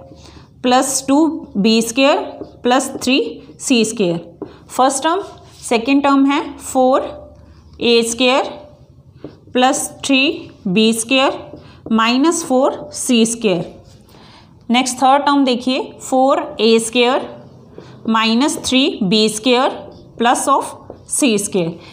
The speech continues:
ये तीन टर्म है जो आपने ऐड करनी है by horizontal method। देखिए अब ए स्क्वायर,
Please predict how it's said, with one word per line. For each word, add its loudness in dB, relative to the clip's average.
ये 2
तीन 2
टर्म 2
है 2
जो 2
आपने 2
ऐड -2
करनी 2
है 2
by 2
horizontal 2
method। -2
देखिए 2
अब -4
ए 2
स्क्वायर, 2